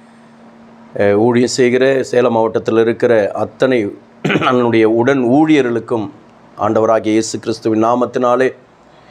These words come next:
மனதார வாழ்த்துதல்களையும் நன்றிகளையும் செலுத்துக-,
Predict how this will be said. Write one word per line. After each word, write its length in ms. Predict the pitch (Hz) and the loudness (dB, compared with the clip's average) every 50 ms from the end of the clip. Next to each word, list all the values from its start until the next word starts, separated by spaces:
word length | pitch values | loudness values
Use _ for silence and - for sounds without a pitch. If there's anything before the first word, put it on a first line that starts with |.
| - - - - - - _ - | -20 -20 -20 -20 -20 -20 _ -6
மனதார 440 | 95 104 113 117 127 135 147 151 156 151 127 110 - | -4 -2 0 0 2 2 2 0 0 0 0 -2 -2
வாழ்த்துதல்களையும் 800 | 104 107 120 127 123 - 131 113 120 113 113 113 113 107 98 - | -2 -2 -2 -2 -2 -4 -4 -2 0 0 0 0 0 -2 -4 -4
நன்றிகளையும் 520 | 104 101 107 101 113 107 107 107 101 98 | -4 -4 -2 0 0 0 0 0 -2 0
செலுத்துக-, 500 | - 113 110 104 107 - 101 110 - - | -2 -2 -2 -2 -4 -4 -4 -4 -4 -6